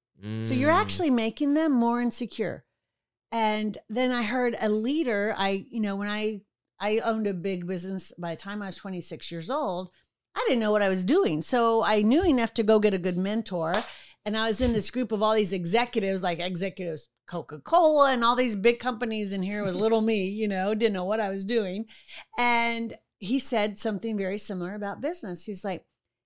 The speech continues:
Speaker 1: "If you don't confront the issues you're stealing from your employees," I'm like, "How can that be?" He's like, Because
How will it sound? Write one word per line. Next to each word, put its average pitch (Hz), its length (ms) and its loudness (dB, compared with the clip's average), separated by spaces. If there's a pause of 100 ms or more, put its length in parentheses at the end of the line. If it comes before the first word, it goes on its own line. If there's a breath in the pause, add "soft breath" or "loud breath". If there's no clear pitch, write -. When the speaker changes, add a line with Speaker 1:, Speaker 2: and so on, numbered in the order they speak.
(100)
Speaker 1:
"If 196 200 0
you 302 360 2
don't 302 260 0
confront 285 720 -4
the 226 240 -6
issues 175 560 -2
you're 208 100 -2
stealing 233 560 0
from 190 240 -6
your 180 160 -6
employees," 180 540 -6
I'm 185 140 -4
like, 180 200 -8 (800)
"How 285 140 6
can 285 180 2
that 262 160 2
be?" 294 300 0 (300)
He's 277 200 -6
like, 262 180 0 (160)
Because 233 840 -4